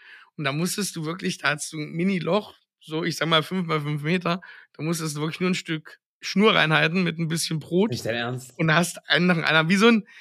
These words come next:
Speaker 1: wie so diese Zuchtteiche, wo du Forelle rausholst. Aber ich könnte sagen, ich hab an einem richtigen Fluss sozusagen geangelt, aber es war am Ende nur, dass ich wusste, wo zwei Löcher entstehen im Sommer und konnte die rausholen wie in so einen Zuchtteich.
Speaker 2: Schlau. Skaliert,
Speaker 1: Aber
Speaker 2: oder?
Speaker 1: das,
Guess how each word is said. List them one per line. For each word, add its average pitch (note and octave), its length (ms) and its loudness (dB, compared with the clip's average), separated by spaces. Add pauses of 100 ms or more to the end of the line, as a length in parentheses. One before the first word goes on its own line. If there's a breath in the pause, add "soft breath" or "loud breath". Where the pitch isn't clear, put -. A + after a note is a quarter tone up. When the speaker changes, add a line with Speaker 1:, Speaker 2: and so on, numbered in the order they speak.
(140 loud breath)
Speaker 1:
wie F#3+ 120 4
so G#3+ 160 4
diese F3 540 2
Zuchtteiche, F#3 680 2
wo F3 60 0
du D3 100 0
Forelle D3+ 400 2
rausholst. E3+ 500 2 (220 loud breath)
Aber C#3 160 2
ich D3 80 -2
könnte F3 200 0
sagen, E3 200 0
ich C#3+ 120 -8
hab D3+ 140 -10
an D3 140 0
einem D3 220 0 (600)
richtigen F3+ 460 2
Fluss F#3+ 300 -2
sozusagen F3 460 -2
geangelt, F3 340 0
aber C#3 160 -2
es B2+ 100 -10
war C#3+ 120 0
am D3 100 -6
Ende F3 320 0 (460 loud breath)
nur, E3+ 180 6
dass E3 180 4
ich C#3 140 0
wusste, E3+ 480 2
wo D#3 100 -2
zwei D3 220 2
Löcher D#3 340 4
entstehen D3+ 440 -2
im D3+ 100 0
Sommer D3 400 -2 (360 soft breath)
und C#3+ 100 -14
konnte D#3 160 0
die D3+ 80 0
rausholen D3+ 500 0
wie D3 80 0
in D3+ 80 0
so C#3+ 100 -4
einen D3 120 -2
Zuchtteich. - 600 -12 (280)
Speaker 2:
Schlau. F3 440 2 (240)
Skaliert, D#3+ 320 0
Speaker 1:
Aber F3 140 4
Speaker 2:
oder? D#3+ 100 2
Speaker 1:
das, G#3 200 2